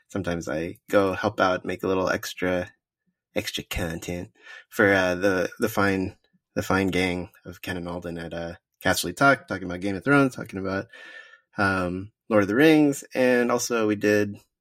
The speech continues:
we did Willow and it was out, so we'll, we'll probably expect a little more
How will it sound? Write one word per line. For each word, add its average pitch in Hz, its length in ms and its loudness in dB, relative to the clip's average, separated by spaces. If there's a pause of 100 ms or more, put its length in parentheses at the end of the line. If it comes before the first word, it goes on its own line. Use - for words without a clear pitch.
(420)
we 131 80 0
did 202 180 8
Willow 120 300 6
and 101 100 2
it 98 40 0
was 98 160 -2
out, 98 340 0
so 101 200 -2
we'll, 101 200 0
we'll 104 120 -6
probably 117 420 2 (160)
expect 120 440 2
a 110 60 -2
little 110 200 2
more 101 380 0